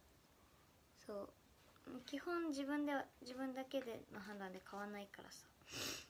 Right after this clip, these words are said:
次、皆さんも気をつけましょう。みやゆう、みやゆうさんからです。「ね、寝ても寝ても眠いです。こんな時はどうしたらいいですか？」寝ましょう。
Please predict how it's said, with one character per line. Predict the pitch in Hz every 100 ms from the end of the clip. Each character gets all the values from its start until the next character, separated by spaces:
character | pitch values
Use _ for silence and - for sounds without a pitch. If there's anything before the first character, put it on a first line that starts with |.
| - - - - - - - -
次、 | 277 285 - - - - 247
皆 | 247 247
さ | 226
ん |
も | 208
気 | 247
を | 240
つ |
け | -
ま | 254 254
し | 247
ょ |
う。 | - - - - - - -
み | 262
や | 302
ゆ | 339 311
う、 | 254 - - - - -
み | 240 269
や | 302
ゆ | 277
う | 233
さ | - 208
ん |
か | 202 190
ら | 190
で | 254
す。 | 277 - - - - - - - - -
「ね、 | 277 285 294
寝 | 277 294
て | 370
も | 330
寝 | 285 269
て | 277
も | 254 240 - - - - -
眠 | 247 247 262
い | 233
で | 202
す。 | 196 -
こ | 277
ん |
な | 285
時 | 294 302 247
は | 220
ど | 269
う |
し | 277
た | 240
ら | 208
い | 202
い |
で | 196
す | -
か？」 | 233 - - - - - - - - - - -
寝 |
ま | 262 294
し | 294
ょ |
う。 | 262